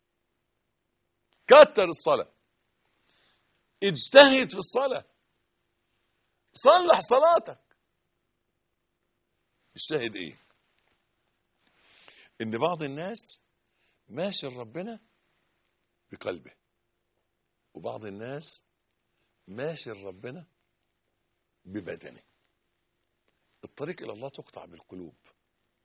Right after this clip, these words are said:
اقصد بعض الناس بيكتر العمل، وبعض الناس بيركز في العمل. خلينا نقولها بالمعنى بقى العصري، الكم والكيف.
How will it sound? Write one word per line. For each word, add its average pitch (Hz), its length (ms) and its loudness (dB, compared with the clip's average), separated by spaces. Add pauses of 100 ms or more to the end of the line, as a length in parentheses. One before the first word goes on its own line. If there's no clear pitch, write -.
(680)
اقصد 139 420 -8 (520)
بعض 170 300 -2
الناس 180 440 -6
بيكتر 143 800 -8
العمل، 113 420 -8 (1800)
وبعض 113 320 -14
الناس 117 520 -14 (600)
بيركز 107 540 -10
في - 80 -16
العمل. 95 180 -14 (600)
خلينا 143 360 -8
نقولها 151 360 -6
بالمعنى 127 520 -6
بقى 110 500 -4
العصري، 151 880 -2 (760)
الكم 185 500 -4
والكيف. 117 800 -6